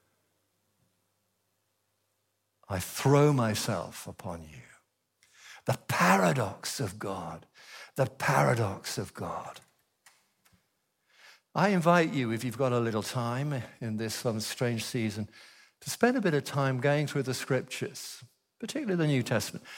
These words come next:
and looking for other paradoxes. And you will begin to understand that truly we are living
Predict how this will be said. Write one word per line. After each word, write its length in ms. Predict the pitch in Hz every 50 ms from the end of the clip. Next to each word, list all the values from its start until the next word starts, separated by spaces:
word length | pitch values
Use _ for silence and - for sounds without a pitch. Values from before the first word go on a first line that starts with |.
| - - - -
and 120 | 135 147
looking 240 | 160 147 - 165 147
for 240 | 127 - 139 - - -
other 240 | 131 147 147 151 127
paradoxes. 800 | - - 135 117 110 104 104 98 - - - - - 101 - - - - - - - - - - _ _ _ -
And 180 | - 139 139 143
you 100 | 135 135
will 140 | 139 143
begin 460 | 123 139 135 127 - 185 190 202 220 208
to 120 | 190 165
understand 540 | 160 151 143 139 127 - - 147 131 135 135
that 140 | 139 - -
truly 420 | - - 180 190 220 208 151 131
we 300 | 120 123 143 160 170 -
are 200 | - 127 131 135
living 680 | 127 131 165 175 131 113 104 98 95 87 90 101 110